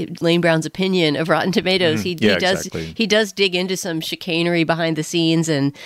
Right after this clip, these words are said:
Speaker 1: you know, the gaming of, um, the, the way that, that movie studios will sort of game the rating of their movie before it comes out. Not all of that surprised me because I'm familiar as a critic with the phenomenon of studios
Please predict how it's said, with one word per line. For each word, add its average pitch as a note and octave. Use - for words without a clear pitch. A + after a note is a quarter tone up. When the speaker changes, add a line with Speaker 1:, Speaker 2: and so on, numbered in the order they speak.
Speaker 1:
you E3+
know, D3+
the D#3
gaming D#3+
of, D3+
um, C3+
the, E3
the F3
way E3+
that, E3
that E3
movie E3
studios D#3+
will C#3+
sort D#3
of C#3+
game D#3
the D3+
rating D3+
of C#3+
their C#3+
movie D#3
before D3+
it C#3+
comes D#3
out. D3+
Not A#3
all C4
of C#4
that B3+
surprised C4
me C4+
because A#3+
I'm G#3
familiar F#3+
as F3
a E3+
critic F3
with F3
the F3
phenomenon E3
of D3
studios G#3+